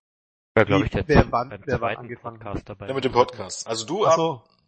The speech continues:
Speaker 3: mit dem allerersten.
Speaker 2: Ich, ich mit dem allerersten, Marc, glaub ich, beim zweiten schon dabei.
Speaker 1: Mhm.
Speaker 2: Das weiß ich noch, da ist nämlich die ganze Besetzung, äh, wir hatten, wir hatten direkt Terminprobleme beim zweiten Podcast.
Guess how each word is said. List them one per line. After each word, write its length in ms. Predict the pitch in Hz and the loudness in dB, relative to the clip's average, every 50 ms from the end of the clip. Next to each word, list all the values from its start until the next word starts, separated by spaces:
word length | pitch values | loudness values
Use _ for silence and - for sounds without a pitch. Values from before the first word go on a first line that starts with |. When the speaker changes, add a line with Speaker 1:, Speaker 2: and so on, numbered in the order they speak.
| _ _ | _ _
Speaker 3:
mit 160 | 131 131 131 | -18 -16 -16
dem 100 | 131 120 | -14 -12
allerersten. 520 | 120 123 117 107 107 113 - - - 87 _ _ _ _ _ _ _ _ _ _ _ _ _ _ _ _ - | -12 -12 -10 -10 -12 -12 -14 -16 -20 _ _ _ _ _ _ _ _ _ _ _ _ _ _ _ _ _ -12
Speaker 2:
Ich, 340 | 208 147 - - - - - | -12 -12 -12 -12 -20 -14 -8
ich 160 | - 170 147 | -6 -4 -4
mit 100 | 175 170 | -2 -2
dem 120 | 170 175 180 | -2 0 0
allerersten, 640 | 160 143 147 151 156 165 190 - - 196 196 202 - _ _ _ _ | 0 0 0 0 0 -2 -4 -4 -10 -14 -16 -18 -18 _ _ _ _
Marc, 240 | 151 143 165 202 - | -4 -4 -4 -4 -4
glaub 200 | 170 170 165 151 | -4 -4 -4 -6
ich, 100 | 151 - | -6 -8
beim 160 | 151 139 127 | -8 -10 -8
zweiten 340 | - - 120 135 151 _ 123 | -8 -6 -6 -6 -6 _ -16
schon 160 | - 123 110 | -18 -16 -16
dabei. 320 | 110 - 113 110 135 160 - _ _ _ | -12 -8 -8 -8 -8 -8 -12 _ _ _
Speaker 1:
Mhm. 220 | - 104 98 98 110 | -18 -18 -16 -16 -14
Speaker 2:
Das 120 | 127 - - | -10 -4 -2
weiß 180 | 135 143 - | -2 -2 -2
ich 100 | 165 - | -4 -8
noch, 120 | 147 131 - | -8 -4 -2
da 100 | 143 131 | -2 -2
ist 100 | 120 - | -2 -4
nämlich 180 | 139 131 117 | -10 -12 -12
die 220 | - 143 127 131 - | -10 -10 -10 -10 -4
ganze 300 | - 147 131 127 - - | -2 -2 -2 -2 -4 -8
Besetzung, 760 | - 135 - 143 151 - - - 160 156 156 160 160 156 135 139 - - | -8 -6 -4 -4 -6 -4 -4 -6 -6 -6 -8 -12 -14 -16 -20 -20 -18 -14
äh, 280 | - - 90 - - - _ _ _ _ _ | -12 -12 -12 -12 -14 -16 _ _ _ _ _
wir 120 | - 135 131 | 0 2 2
hatten, 160 | 139 165 160 147 | 2 2 -2 -4
wir 80 | 139 143 | -2 -2
hatten 160 | 139 156 156 | -4 -6 -6
direkt 260 | - 180 170 175 - - | -6 -4 -4 -4 -6 -8
Terminprobleme 640 | 170 151 170 190 175 - 160 156 - 147 143 156 147 | -10 -10 -10 -10 -8 -8 -8 -8 -8 -8 -6 -6 -4
beim 200 | 139 135 135 - | -4 -4 -6 -6
zweiten 300 | - - - - - - | -8 -8 -8 -10 -12 -12
Podcast. 680 | - - - _ - 139 175 202 - - - - _ | -10 -10 -8 _ -6 -6 -6 -6 -8 -14 -18 -20 _